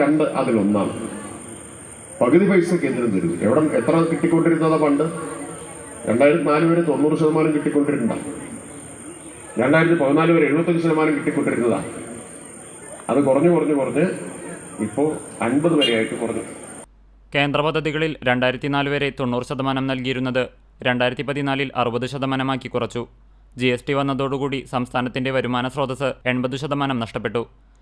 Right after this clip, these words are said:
Speaker 2: കേന്ദ്ര പദ്ധതികളിൽ വിഹിതം കുറയ്ക്കുകയും ജി എസ് ടി ഏർപ്പെടുത്തുകയും ചെയ്തതോടെ സംസ്ഥാനത്തിന്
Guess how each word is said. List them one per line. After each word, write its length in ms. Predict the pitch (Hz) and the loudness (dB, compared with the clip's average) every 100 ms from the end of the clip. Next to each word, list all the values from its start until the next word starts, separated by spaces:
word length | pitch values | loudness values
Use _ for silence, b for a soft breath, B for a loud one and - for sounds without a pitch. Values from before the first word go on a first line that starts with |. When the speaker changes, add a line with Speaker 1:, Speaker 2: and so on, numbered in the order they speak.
| _ - | _ -4
Speaker 2:
കേന്ദ്ര 240 | 139 143 143 | -2 0 0
പദ്ധതികളിൽ 440 | 160 156 156 156 156 127 | -2 -2 -4 -4 -4 -4
വിഹിതം 280 | 123 135 139 | -4 -4 -4
കുറയ്ക്കുകയും 480 | 147 131 135 139 123 - 123 | -4 -4 -4 -4 -4 -4 0
ജി 60 | 127 | 0
എസ് 120 | - | 0
ടി 60 | 151 | -2
ഏർപ്പെടുത്തുകയും 500 | 143 147 143 143 143 147 | -2 -4 -6 -4 -4 -4
ചെയ്തതോടെ 400 | 135 135 131 131 - | -4 0 0 -2 -2
സംസ്ഥാനത്തിന് 560 | 127 120 123 123 135 | -4 -2 -2 -2 -4